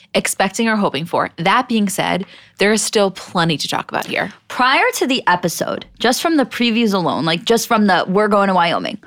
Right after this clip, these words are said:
Speaker 2: what were you expecting? 'Cause I personally was expecting a whole family, full kids, Kanye on their ranch family vacation.
Speaker 1: That's what I expected too.
Speaker 2: But it, it was not.
Speaker 1: No, that's not what we got. I mean, we got some, some,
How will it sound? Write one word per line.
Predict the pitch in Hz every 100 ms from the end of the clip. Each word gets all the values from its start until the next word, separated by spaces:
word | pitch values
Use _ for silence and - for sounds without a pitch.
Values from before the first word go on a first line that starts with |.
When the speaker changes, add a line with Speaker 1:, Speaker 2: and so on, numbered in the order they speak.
| - -
Speaker 2:
what | 175 202 277
were | 480 349
you | 233
expecting? | 190 - 175 180 - -
'Cause | 190 - -
I | 277 339 202 185 - -
personally | - 285 - 220 165 156 175 - - -
was | 214 214
expecting | 208 - - 233 233 226 -
a | 202
whole | - 220 233
family, | 262 - 220 214 214 214
full | 208 - 240 247
kids, | - 226 208 -
Kanye | - - 233 233 226 220 - 220
on | 240 233
their | 226
ranch | 208 196 202 -
family | 208 190 190
vacation. | 180 170 - 175 - - - - _ _ _
Speaker 1:
That's | - 196 202
what |
I | 160
expected | 160 - - -
too. | -
Speaker 2:
But | 240 208
it, | - -
it | 240 196
was | 196 185
not. | 160 170 - - - 254
Speaker 1:
No, | 277
that's | 220 220
not | 226
what | 202
we | 202
got. | 170 160
I | 220
mean, | 247
we | 254
got | 233 254 320
some, | 349 277 190
some, | - - 202 190 190